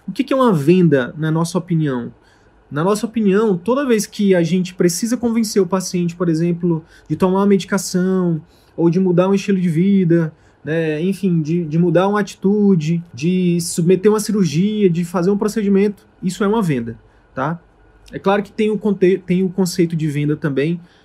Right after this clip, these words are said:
relacionado à questão comercial, né? Então, tipo, se você, sei lá, no contexto particular, isso é extremamente poderoso. Por quê? Imagina lá que seu paciente, ele precisa de uma cirurgia. Ele realmente precisa. Pode ser um dermato, ele tá lá com,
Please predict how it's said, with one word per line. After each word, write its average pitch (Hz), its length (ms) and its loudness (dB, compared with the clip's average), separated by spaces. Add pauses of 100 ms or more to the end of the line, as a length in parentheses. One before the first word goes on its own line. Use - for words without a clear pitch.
(120)
relacionado 156 580 -2
à 156 60 -2
questão 160 280 -4
comercial, 160 640 0
né? 127 120 -8
Então, 147 320 -4
tipo, - 200 -16
se - 120 -16
você, 147 420 -2 (460)
sei - 160 -6
lá, 127 280 -4
no 147 100 -6
contexto 165 480 0
particular, 160 800 0 (120)
isso 185 280 -2
é 180 100 2
extremamente 190 540 0
poderoso. 202 520 2
Por 170 120 -6
quê? 151 320 0
Imagina 175 520 0
lá 190 160 2
que 196 80 -16
seu 202 100 -2
paciente, 185 500 -2
ele 196 100 0
precisa 190 420 -2
de 170 100 0
uma 190 120 2
cirurgia. 156 580 -2
Ele 147 140 -2
realmente 208 380 0
precisa. 123 480 -6 (380)
Pode 131 160 -12
ser - 140 -4
um 180 80 0
dermato, 180 560 0
ele 190 140 0
tá 175 140 -2
lá 180 200 -2
com, 185 360 -2